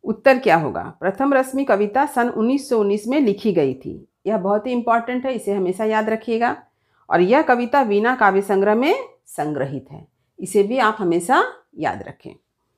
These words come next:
प्रस्तुत कविता में प्रकृति के सुकुमार कवि पंत ने प्रभात बेला की प्रथम किरण के साथ प्रकृति में होने वाले स्वाभाविक बदलाव का बड़ा ही सुंदर और मनोरम चित्र प्रस्तुत किया है। कवि प्रथम रश्मि को रहस्यमय संकेतमयी दृष्टि से देख रहा है।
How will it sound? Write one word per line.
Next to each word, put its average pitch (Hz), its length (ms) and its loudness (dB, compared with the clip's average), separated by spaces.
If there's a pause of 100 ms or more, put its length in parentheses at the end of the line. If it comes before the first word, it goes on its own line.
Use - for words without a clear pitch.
(640)
प्रस्तुत 247 360 4
कविता 247 420 2
में 302 140 2
प्रकृति 233 460 -2
के 269 100 -2
सुकुमार 220 460 2
कवि 247 240 -2
पंत 226 280 0
ने 240 140 -2
प्रभात 208 460 0
बेला 185 260 2
की 196 140 -4
प्रथम 196 340 -4
किरण 190 240 0
के 190 160 -2
साथ 202 260 2
प्रकृति 180 500 -4
में 220 140 0
होने 180 280 0
वाले 214 240 0
स्वाभाविक 180 680 0
बदलाव 170 420 4
का 151 160 2
बड़ा 170 220 2
ही 233 160 0
सुंदर 175 400 -4
और 175 160 0
मनोरम 165 380 -2
चित्र 233 320 -6
प्रस्तुत 196 680 -4 (280)
किया - 200 -10
है। - 220 -18 (800)
कवि 233 240 6
प्रथम 294 420 4
रश्मि 247 320 0
को 196 200 2
रहस्यमय 262 600 0
संकेतमयी 240 680 0
दृष्टि 208 400 -2
से 254 140 0
देख 180 240 2
रहा 147 240 0
है। 147 200 -8